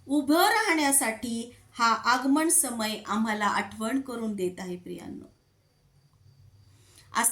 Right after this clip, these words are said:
त्या प्रकाशात आम्ही उभे आहोत का? आज आम्ही ज्या गाईच्या गोठ्याच्या समोर येशूचं दर्शन घेण्यासाठी आहोत, उभे आहोत आणि प्रभूचं जर दुसरं येणं झालं, तर आम्ही आज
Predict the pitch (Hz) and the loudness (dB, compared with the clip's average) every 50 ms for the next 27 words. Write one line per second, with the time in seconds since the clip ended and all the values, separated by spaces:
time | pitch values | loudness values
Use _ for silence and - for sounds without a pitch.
0 | - 320 294 294 294 - 294 285 294 294 302 339 370 - - 427 427 403 392 381 | 2 4 4 4 4 4 2 2 2 4 2 2 2 4 4 2 2 2 2 0
1 | 370 381 370 370 - 339 320 302 277 277 285 254 262 - - 208 165 - - - | 0 0 0 0 2 4 4 4 4 4 2 -2 -6 -6 -6 -4 -4 -4 -6 -12
2 | _ _ _ _ _ _ _ - - _ _ _ _ _ - 208 226 247 233 226 | _ _ _ _ _ _ _ -20 -20 _ _ _ _ _ 0 2 2 4 4 2
3 | - - - - _ _ _ _ _ _ _ _ _ _ _ - 214 247 294 302 | 0 -2 -4 -10 _ _ _ _ _ _ _ _ _ _ _ 0 2 4 6 6
4 | 339 370 427 440 440 466 480 - - _ - 240 220 302 294 285 277 277 269 262 | 6 4 2 0 -4 -6 -10 -14 -18 _ -10 -4 2 4 6 6 6 6 6 4
5 | 240 233 262 269 302 302 294 - 349 320 294 247 247 262 277 269 320 359 330 330 | 4 4 4 4 4 2 0 0 2 0 0 0 -2 -4 -4 0 2 2 2 2
6 | - 330 330 - - - 311 302 302 330 370 440 440 440 415 427 427 415 403 370 | 2 2 4 4 4 4 2 2 2 2 2 0 0 0 0 0 0 -2 -2 -2
7 | - 370 349 339 233 262 269 285 294 - 359 370 440 453 392 381 370 349 330 330 | -2 -2 -2 -2 -2 -2 -2 -2 0 0 0 0 0 0 0 2 2 2 2 2
8 | 330 302 269 254 - 262 240 226 220 226 233 240 233 220 - - - - - _ | 2 0 -2 -4 -4 -2 0 2 2 0 0 -2 -4 -6 -6 -8 -14 -20 -20 _
9 | _ - - - - 262 262 226 294 294 269 240 226 220 240 240 240 220 - - | _ -20 -18 -10 -8 -4 -2 0 2 4 4 2 2 0 -2 -4 -4 -4 -6 -10
10 | - - - - _ _ - 190 220 233 240 240 226 - 269 262 262 254 294 302 | -18 -20 -20 -20 _ _ -6 -4 -2 -2 -2 -4 -4 -6 -6 -4 -2 -2 0 0
11 | 269 311 285 - 262 262 240 226 220 262 262 - 302 311 320 311 277 262 254 247 | 0 0 0 -2 -2 -4 -4 -4 -2 -2 0 0 0 0 -2 -2 -2 -2 -2 -2
12 | 247 247 254 220 214 220 214 214 214 214 - - - - - _ - 220 220 214 | 0 0 0 0 0 -2 -2 -4 -4 -8 -12 -16 -20 -20 -18 _ -2 -2 -2 0
13 | - - 233 262 269 294 311 302 262 220 220 220 214 208 | 0 0 2 4 4 4 4 2 0 0 -2 -2 -2 -2